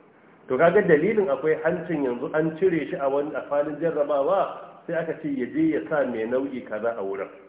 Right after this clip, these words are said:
So da wannan sai zama in daman an halicce ka da abu, sai ka rabu da shi dalilin jarrabawa ko wata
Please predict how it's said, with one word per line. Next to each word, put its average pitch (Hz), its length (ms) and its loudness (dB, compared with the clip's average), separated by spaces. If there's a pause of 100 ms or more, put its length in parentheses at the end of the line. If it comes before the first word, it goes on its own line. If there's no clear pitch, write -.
(300)
So 160 100 0
da 151 120 2
wannan 180 400 4
sai 170 120 -6
zama 160 280 -2
in 196 200 0
daman 165 460 0
an 175 180 -4
halicce 143 480 -8
ka 135 120 -4
da 113 160 -8
abu, 95 180 -10 (500)
sai 175 180 -2
ka 190 160 4
rabu 175 260 2
da 156 180 -2
shi 147 140 -8
dalilin 139 500 -4
jarrabawa 131 680 0
ko 139 160 -2
wata 139 180 -2